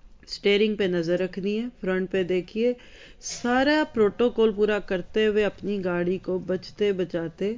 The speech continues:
वहाँ से निकाल लें। बस ये खुलासा है। आप कहते हैं कोई मुसीबत ना आए, कोई परेशानी ना आए,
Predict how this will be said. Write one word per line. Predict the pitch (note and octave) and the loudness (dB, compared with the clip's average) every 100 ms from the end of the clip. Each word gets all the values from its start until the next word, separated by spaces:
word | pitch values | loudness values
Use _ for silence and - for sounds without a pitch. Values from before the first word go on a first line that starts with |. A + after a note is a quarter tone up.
| B3 D#3+ | -8 -8
वहाँ | E3 E3+ | -6 -6
से | E3+ E3+ | -4 -6
निकाल | E3+ D3 - | -6 -8 -12
लें। | E3+ D#3+ - - - - - - | -14 -18 -20 -20 -20 -20 -14 -6
बस | G3 - | -6 -2
ये | G3 F3 | -2 0
खुलासा | E3+ D3+ - - | -2 -4 -8 -16
है। | - - - - - - B3+ - - - - - - B3+ - - - | -18 -20 -20 -20 -20 -18 -16 -16 -20 -20 -20 -18 -16 -16 -18 -14 0
आप | A#3 C#4+ - | 2 4 2
कहते | D4+ D#4 | -2 0
हैं | D#4 | -2
कोई | - C4 C#4+ | 0 0 2
मुसीबत | C4+ A#3+ G#3+ G3 A3 | 0 0 0 2 2
ना | G#3 F#3 | 0 -2
आए, | E3+ D#3+ - - - - - - - | -4 -8 -20 -20 -20 -20 -20 -18 -2
कोई | A#3 | 2
परेशानी | A3 G#3+ A3 G3 F#3+ G3+ | 4 4 4 0 2 0
ना | F#3 F3 | 0 -4
आए, | E3+ | -6